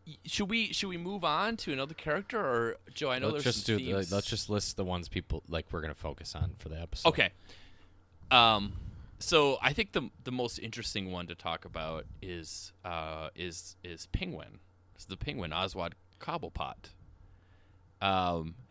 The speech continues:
Speaker 1: he's like, I think he's the most interesting, interesting discussion on if he is a fail son, because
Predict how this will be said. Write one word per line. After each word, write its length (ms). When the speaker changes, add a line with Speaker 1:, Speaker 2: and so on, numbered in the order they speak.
Speaker 1:
he's 240
like, 180
I 80
think 140
he's 140
the 60
most 240
interesting, 500
interesting 420
discussion 460
on 180
if 200
he 260
is 120
a 60
fail 300
son, 160
because 380